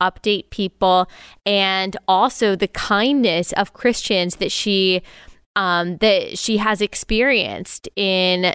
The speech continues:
Ukraine and elsewhere, the connections that she has with the global church. It's really just been amazing to watch. It shows what the body of Christ really is supposed to be. That's what we do as Christians. We run into trouble.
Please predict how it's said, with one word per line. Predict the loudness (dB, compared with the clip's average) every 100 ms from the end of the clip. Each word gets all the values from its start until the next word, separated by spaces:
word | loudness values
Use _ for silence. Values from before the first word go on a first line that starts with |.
| -4
Ukraine | -4 -4 -4 0 0 2 0 -2
and | -2 0 -2 -2 -4
elsewhere, | -4 -4 -2 2 2 0
the | -2
connections | -4 -4 -4 -6 -6 -4
that | -4
she | -4 -4
has | -2 0 -2 -6
with | -8
the | -4
global | 0 0 0 -2
church. | 2 2 2 -6 -6 -4
It's | 0
really | 2 2 2 2
just | -2 -2 0
been | 2 2
amazing | 0 0 0 -4
to | -4 0
watch. | 2 2 -2 -6
It | -6
shows | -2 0 2 0 -2
what | -4
the | -2
body | 0 0 0 -4
of | -2
Christ | 0 2 0 -4 -14 -20 -20 -20 _ 0
really | 2 2 0
is | 0 0
supposed | 2 2 0 -4
to |
be. | 0 0
That's | 0 -4 0
what | 0 0
we | -2 -2
do | -4 0 2 2
as | 0 -4 -6
Christians. | -8 -4 -6 -2
We | -2 -2
run | 0 0 0 -2 -8 -2
into | 0 2 0 0 -2
trouble. | -2 -2 0 -2 -4